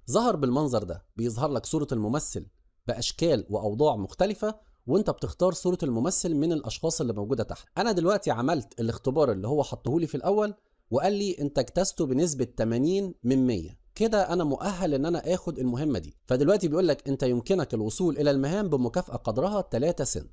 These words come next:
هتدوس هنا على يبدا وتبدا تشتغل على المهمه، والمهمه دي طالما انت اجتزت الاختبار بنسبه كويسه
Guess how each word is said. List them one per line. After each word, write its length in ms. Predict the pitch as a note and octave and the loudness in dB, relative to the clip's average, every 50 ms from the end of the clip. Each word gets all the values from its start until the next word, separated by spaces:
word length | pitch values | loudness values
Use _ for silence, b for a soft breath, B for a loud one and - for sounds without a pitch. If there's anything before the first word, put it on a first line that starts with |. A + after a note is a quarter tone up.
| - - | -6 -4
هتدوس 280 | B2+ C3 F3+ A3 - A3 | -2 0 0 2 2 2
هنا 100 | A3+ G3+ | 2 2
على 160 | C#3+ C3 F3 | 2 2 2
يبدا 200 | A#3 A#3 B3+ A#3 | 2 2 0 0
وتبدا 320 | - C#3 - G3 F3+ D#3+ | 0 0 0 0 0 0
تشتغل 360 | C#3 - - - E3+ D3+ D#3 | -2 -2 -2 -2 0 0 0
على 120 | D#3+ D#3+ C#3+ | 0 0 0
المهمه، 420 | B2+ A#2+ C3 F3+ G#3 G#3 G#3 F#3+ | 0 0 0 0 -2 -2 -2 -2
والمهمه 400 | D#3 C3+ B2+ B2 C3+ E3+ F3 C#3+ | -2 -2 0 0 0 2 2 0
دي 100 | B2+ C#3+ | 0 0
طالما 380 | - - B2+ D3 D#3 C#3 A2+ - | -2 0 0 2 0 0 0 -2
انت 180 | D3+ C#3+ - | -4 -4 -4
اجتزت 500 | G#2+ - - G2+ - - D#3 D#3 - - | -4 -6 -6 -8 -4 -2 0 0 0 -2
الاختبار 440 | G2 F#2 F#2 - - A#2+ B2+ D3 B2 | -4 -6 -6 -6 -4 0 0 0 2
بنسبه 320 | G#2 A2+ C#3 D#3+ D3 D3 C#3 | 2 0 -2 -2 -2 -4 -4
كويسه 440 | - C3 C3 E3+ G#3 - A3+ G#3+ | -2 0 0 2 2 0 -2 -4